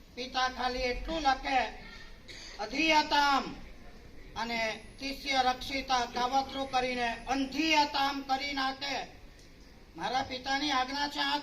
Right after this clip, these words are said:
ફોડી નાખો, વિચારવાનો નહીં, આંખ ફોડી નાખી. અને જીવનભર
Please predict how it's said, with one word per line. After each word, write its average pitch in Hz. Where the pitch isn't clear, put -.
ફોડી 285
નાખો, 277
વિચારવાનો 285
નહીં, 262
આંખ 262
ફોડી 269
નાખી. 233
અને 226
જીવનભર 247